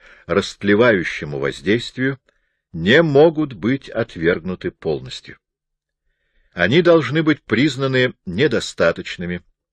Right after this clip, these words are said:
обременёнными субъективно-человеческими привнесениями, эпохальными, классовыми, расовыми, индивидуальными. Однако зерно относительной истинности,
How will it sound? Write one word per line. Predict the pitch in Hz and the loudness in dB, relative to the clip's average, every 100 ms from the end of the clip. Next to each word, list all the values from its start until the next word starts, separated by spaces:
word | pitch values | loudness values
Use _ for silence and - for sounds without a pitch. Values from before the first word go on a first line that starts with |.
| _ _ - | _ _ -4
обременёнными | 92 101 110 123 160 151 123 101 | 0 2 4 2 2 0 -2 -2
субъективно-человеческими | 90 - 107 95 107 - 143 135 113 - 104 95 95 127 - 107 - 92 82 | -4 -4 -4 -2 -4 -2 -2 0 -2 -2 -2 2 2 2 0 -10 -10 -6 -4
привнесениями, | - - 104 82 73 - 98 95 101 98 101 _ _ _ - | -4 -2 -2 -2 -8 -2 0 0 0 -4 -8 _ _ _ -2
эпохальными, | 117 - 92 - 95 101 95 95 | -2 0 -2 0 0 0 -2 -6
классовыми, | - - 69 87 - - 85 85 82 80 _ _ | -8 -10 -4 -4 -6 -8 -6 -4 -4 -8 _ _
расовыми, | 82 78 90 95 - 90 87 82 80 _ _ | -6 -2 0 -2 -6 -6 -4 -6 -8 _ _
индивидуальными. | 90 85 76 73 73 80 90 90 90 _ _ _ _ _ | -8 -6 -4 -4 -2 -2 -2 -6 -10 _ _ _ _ _
Однако | 82 73 92 - 101 | -6 -2 -2 0 0
зерно | 98 101 113 180 180 | 4 4 4 4 4
относительной | 135 110 101 113 101 90 85 78 - _ - | 2 -2 -4 -6 -6 -4 -4 -6 -8 _ -6
истинности, | 110 - - 78 73 - - 69 | -6 -6 -10 -10 -10 -14 -16 -20